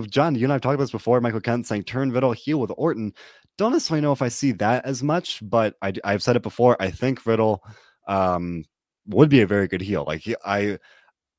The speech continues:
at times, like, <laughs> he's, for me, he's a heel anyway, 'cause, like, I just wanna boo him. So if they actually turn him heel, m-, maybe there, may-, there's something to that as well, where, uh, you know, Orton and Riddle, you know,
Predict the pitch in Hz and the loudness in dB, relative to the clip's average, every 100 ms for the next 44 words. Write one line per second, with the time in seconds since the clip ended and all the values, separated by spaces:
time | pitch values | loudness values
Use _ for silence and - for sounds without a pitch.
0 | _ - 110 - 117 120 107 104 - - | _ -6 -6 -2 0 0 0 -4 -2 -6
1 | - - 170 151 127 120 131 131 131 120 | -8 -16 -16 -8 -8 -4 -2 0 0 -2
2 | 107 120 110 113 120 107 98 92 87 92 | -2 -2 -2 0 0 0 -2 -6 -4 -4
3 | 101 101 87 117 107 95 98 - - 113 | -4 -6 0 2 2 0 -6 -10 -6 0
4 | 98 90 85 _ _ _ _ 104 110 110 | 0 0 -4 _ _ _ _ -2 0 0
5 | - 117 113 98 117 151 131 104 101 104 | -2 -2 -2 -2 -2 -2 -2 -6 -6 -6
6 | 107 107 107 107 104 95 101 95 104 95 | -4 -4 -4 -4 -6 -6 -8 -6 -4 -2
7 | 95 92 85 90 98 95 92 90 87 - | -2 -2 -4 0 2 2 0 -2 -4 -8
8 | - - - _ 95 87 85 78 76 67 | -18 -18 -20 _ -6 -4 -4 -4 -8 -14
9 | _ _ 92 78 85 92 95 95 92 87 | _ _ -10 -8 -6 -8 -8 -12 -10 -10
10 | 87 87 87 85 _ _ _ _ _ _ | -6 -4 -4 -6 _ _ _ _ _ _
11 | _ 113 98 69 | _ -14 -12 -12